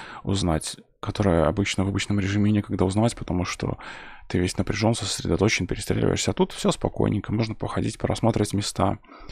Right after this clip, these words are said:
где можно там спрятаться, где там ещё чего. Можно потестировать прострелы в каких-то местах,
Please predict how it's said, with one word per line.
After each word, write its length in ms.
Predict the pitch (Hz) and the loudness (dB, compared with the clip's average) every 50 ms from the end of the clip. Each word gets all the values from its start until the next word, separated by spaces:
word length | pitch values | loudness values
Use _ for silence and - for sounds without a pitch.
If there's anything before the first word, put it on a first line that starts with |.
| - - - - | -16 -18 -18 -8
где 100 | - 107 | -2 2
можно 280 | 101 101 107 107 110 104 | 2 4 2 2 0 -2
там 120 | - 98 | -2 -2
спрятаться, 560 | 101 - - - 98 95 - 98 - - - 87 | -2 0 0 2 2 2 2 0 -2 0 -4 -2
где 200 | 92 92 98 95 | -2 -2 -4 -4
там 200 | - - 110 107 | -2 0 0 0
ещё 200 | 107 - - 113 | 0 -2 -2 -4
чего. 340 | - - - - - - - - - - - - - - - - - - - | -2 -2 -4 -2 -4 -4 -8 -12 -18 -18 -18 -18 -18 -18 -18 -18 -18 -10 -2
Можно 240 | - 101 101 104 101 | 0 0 2 0 0
потестировать 760 | - - - - - - - 113 113 113 101 98 - - - - - _ _ _ _ _ - - _ _ _ _ _ _ _ _ _ _ - - | -2 -2 -4 -4 -4 0 2 4 4 4 2 2 0 -6 -12 -14 -18 _ _ _ _ _ -20 -20 _ _ _ _ _ _ _ _ _ _ -14 -6
прострелы 680 | - 113 123 120 - - 92 95 104 107 104 107 104 | -2 0 0 2 2 2 4 6 6 6 6 6 4
в 60 | - | 2
каких-то 360 | - - - 90 90 - - 90 | -2 -4 -4 -4 -4 -2 -2 -2
местах, 580 | 90 90 92 - - - 98 95 - - - | 0 0 -2 -2 -2 -2 -2 -2 -4 -6 -12